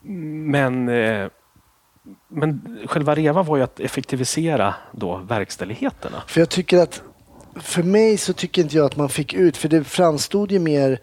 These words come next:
Speaker 2: när man läste tidningar och sånt, att Reva var att polisen sprang omkring och jagade folk som, eh, som såg
Speaker 1: Ja.
Speaker 2: ut att ha utländsk bakgrund och försökte kasta ut dem i Sverige.
Speaker 1: Ja.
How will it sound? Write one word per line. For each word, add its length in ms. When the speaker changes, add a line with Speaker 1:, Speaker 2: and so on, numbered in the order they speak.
Speaker 2:
när 100
man 140
läste 260
tidningar 440
och 60
sånt, 280
att 120
Reva 320
var 120
att 120
polisen 440
sprang 220
omkring 280
och 80
jagade 720
folk 300
som, 400
eh, 60
som 220
såg 220
Speaker 1:
Ja. 40
Speaker 2:
ut 240
att 60
ha 100
utländsk 400
bakgrund 640
och 180
försökte 280
kasta 340
ut 160
dem 140
i 60
Sverige. 500
Speaker 1:
Ja. 160